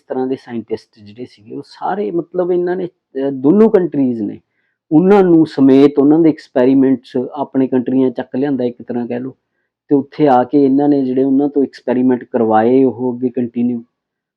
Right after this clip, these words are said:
ਉਹਨਾਂ ਬੰਦਿਆਂ ਨੂੰ ਹੱਲਾਸ਼ੇਰੀ ਵੀ ਦਿੱਤੀ, ਕਈਆਂ ਨੂੰ ਜਿਹੜਾ ਹੈਗਾ ਮਤਲਬ, ਅਹ, ਸਨਮਾਨ ਵੀ ਦਿੱਤੇ, ਕਈਆਂ ਨੂੰ ਲਾਲਚ ਵੀ ਦਿੱਤੇ, ਕਈਆਂ ਨੂੰ ਅੱਛੀਆਂ ਪੇਮੈਂਟਸ ਦਿੱਤੀਆਂ। So ਉਹਦਾ ਐਂ ਕਹਿ ਲਓ ਵੀ ਅੱਜ ਦੀ ਤਰੀਕ ਦੇ ਯੂ ਐਸ ਦੀ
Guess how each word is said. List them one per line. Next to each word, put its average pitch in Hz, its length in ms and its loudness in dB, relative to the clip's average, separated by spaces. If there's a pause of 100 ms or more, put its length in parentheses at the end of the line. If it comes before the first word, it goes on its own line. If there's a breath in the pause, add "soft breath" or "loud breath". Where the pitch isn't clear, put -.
(120)
ਉਹਨਾਂ 147 200 4
ਬੰਦਿਆਂ 139 320 4
ਨੂੰ 131 160 0
ਹੱਲਾਸ਼ੇਰੀ 117 500 -2
ਵੀ 131 120 -4
ਦਿੱਤੀ, 127 600 -4
ਕਈਆਂ 131 380 -2
ਨੂੰ 131 200 -2
ਜਿਹੜਾ 123 220 -4
ਹੈਗਾ 123 440 -8
ਮਤਲਬ, 120 440 -6
ਅਹ, 123 400 -10
ਸਨਮਾਨ 120 520 -4
ਵੀ 135 100 -4
ਦਿੱਤੇ, 131 420 -6
ਕਈਆਂ 131 300 -4
ਨੂੰ 127 180 -4
ਲਾਲਚ 135 400 0
ਵੀ 131 120 -4
ਦਿੱਤੇ, 131 420 -8
ਕਈਆਂ 131 280 -6
ਨੂੰ 123 100 -4
ਅੱਛੀਆਂ 120 240 -14
ਪੇਮੈਂਟਸ 135 520 0
ਦਿੱਤੀਆਂ। 131 460 -4 (1500 soft breath)
So 220 60 4 (120)
ਉਹਦਾ 170 380 4
ਐਂ 185 180 4
ਕਹਿ 143 160 0
ਲਓ 156 180 4
ਵੀ 165 300 4
ਅੱਜ 135 180 0
ਦੀ 151 200 -2
ਤਰੀਕ 147 380 0
ਦੇ 139 120 2
ਯੂ 139 260 2
ਐਸ 131 160 -2 (100)
ਦੀ 127 420 -4